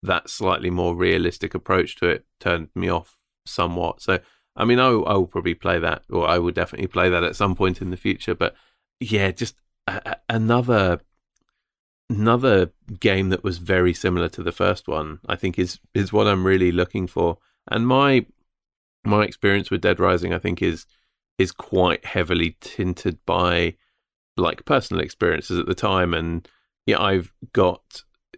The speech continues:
anecdotes that there's no point in talking about them because they're things that are very personal and very special to me that tie into the times that I was playing this game and the things that were concurrent in my life. And e-, even, you know, the ridiculous thing that I mentioned earlier of having a good time doing that fourteen hour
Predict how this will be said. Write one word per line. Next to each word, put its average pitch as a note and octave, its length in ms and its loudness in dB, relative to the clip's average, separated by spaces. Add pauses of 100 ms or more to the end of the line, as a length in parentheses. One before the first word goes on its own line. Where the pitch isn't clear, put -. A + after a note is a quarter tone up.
(360)
anecdotes - 560 -2
that - 100 -4
there's A2+ 140 -4
no B2 120 0
point - 220 -4
in - 80 -8
talking F2 320 -2
about E2+ 200 -4
them E2+ 120 -6
because F2 420 -4
they're F2+ 140 2
things G2 300 0
that - 100 -2
are F#2+ 60 0
very F#2+ 280 2
personal F#2 500 -2
and F2 60 -6
very F#2+ 140 2
special F#2 380 -2
to - 100 -4
me F#2 420 0 (360)
that G2 240 0
tie F#2 320 0
into F#2 420 0
the E2+ 140 -6
times F2 400 -4
that - 80 -6
I - 40 -2
was F2 140 0
playing E2+ 320 -2
this E2 160 -6
game F2 260 0
and E2 140 -6
the E2 60 -6
things F2+ 320 -2
that E2+ 240 -4
were F2 160 0
concurrent F2+ 640 -2
in F2+ 80 -2
my E2+ 120 0
life. F2 380 0
And E2+ 220 -8 (420)
e-, - 160 -4
even, F#2 560 0
you G#2+ 140 0
know, G2 100 4
the F#2 300 2 (420)
ridiculous F#2+ 640 -2
thing F#2+ 180 0
that F2+ 100 0
I - 40 0
mentioned F#2 400 -2
earlier F2+ 340 2
of E2+ 100 -4
having F#2+ 200 0
a F2+ 80 2
good F#2 220 0
time F#2 260 -2
doing F#2 240 0
that F2 180 -4
fourteen F#2 440 0
hour F2 360 0